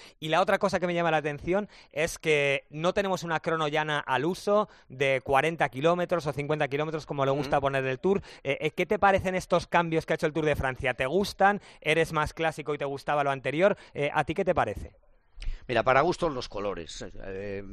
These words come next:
Speaker 2: habrá quien diga que le, que le gustaba más lo anterior, habrá quien diga que le gusta más lo actual. Va, yo simplemente me quedo en que, eh, es un recorrido, un, un, un recorrido más del Tour de Francia en el que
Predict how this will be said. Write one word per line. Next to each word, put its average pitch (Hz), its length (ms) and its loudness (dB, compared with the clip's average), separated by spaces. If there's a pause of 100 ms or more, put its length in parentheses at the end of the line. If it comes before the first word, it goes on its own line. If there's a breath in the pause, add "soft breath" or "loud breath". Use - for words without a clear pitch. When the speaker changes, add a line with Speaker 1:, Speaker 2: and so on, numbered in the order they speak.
(320)
Speaker 2:
habrá 147 300 2
quien 135 240 -2
diga 151 380 2
que 127 680 -2
le, 120 400 -4
que 131 100 -4
le 123 60 -4
gustaba 135 400 -2
más 143 200 0
lo 127 140 -4
anterior, 156 480 -4
habrá 135 180 0
quien 127 200 -4
diga 147 260 -2
que 120 80 -2
le 113 80 -4
gusta 131 260 -2
más 131 200 -2
lo 131 160 -2
actual. 165 440 0 (800 loud breath)
Va, 117 160 -2
yo 151 240 -6
simplemente 180 460 -2
me 170 100 0
quedo 180 360 0 (260 loud breath)
en 135 220 -4
que, 123 640 -2
eh, - 160 -10
es 190 200 0
un 180 120 0
recorrido, 107 640 -6
un, 127 160 -12
un, 147 500 -8
un 180 160 -10
recorrido 156 480 -2
más 143 380 2
del 123 360 -6
Tour 165 200 -4
de 165 80 -4
Francia 170 500 0
en 127 160 -4
el 127 180 -6
que 120 280 -2